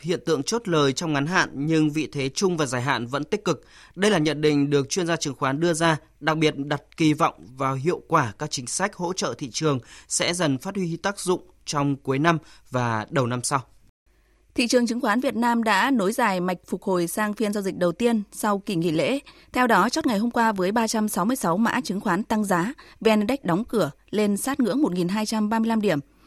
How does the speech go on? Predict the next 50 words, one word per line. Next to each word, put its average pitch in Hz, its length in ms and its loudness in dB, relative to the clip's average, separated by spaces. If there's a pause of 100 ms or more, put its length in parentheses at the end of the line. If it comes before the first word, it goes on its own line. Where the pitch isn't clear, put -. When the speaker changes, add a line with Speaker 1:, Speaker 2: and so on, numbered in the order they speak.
(180)
Speaker 2:
Đà 226 140 4
tăng 240 160 0
giá 214 120 4
hôm 247 180 4
qua 233 260 4
của 185 180 -2
thị 180 120 -2
trường 175 280 2
thể 160 160 2
hiện 175 280 2
sức - 280 -4
mạnh 202 240 0
dòng 175 220 2
tiền 170 260 2
khá 170 240 -2
tích - 180 -8
cực, 202 280 0
nhưng 202 240 2
cũng - 120 -4
thể 214 120 0
hiện 170 260 0
nhà 170 120 2
đầu 170 120 2
tư 196 260 0
có 170 200 -2
chút 277 200 -4 (100)
hưng 240 160 2
phấn 214 280 2 (160)
sau 214 260 0
kỳ 202 120 -2
nghỉ. 165 260 0 (480)
Diễn - 200 6
biến 226 180 6
này 240 180 4
làm 190 380 0
nảy 185 160 2
sinh 226 340 0 (140)
lo 220 160 2
ngại 202 180 2
thị - 120 -6
trường 170 260 0
gặp 165 180 -2
chốt 285 220 -2
lời 196 220 2 (140)
trong 185 200 -4
ngắn 160 120 0
hạn. 196 200 -2 (420)
Ông 233 220 4
Hồ 214 260 4
Hữu 190 340 0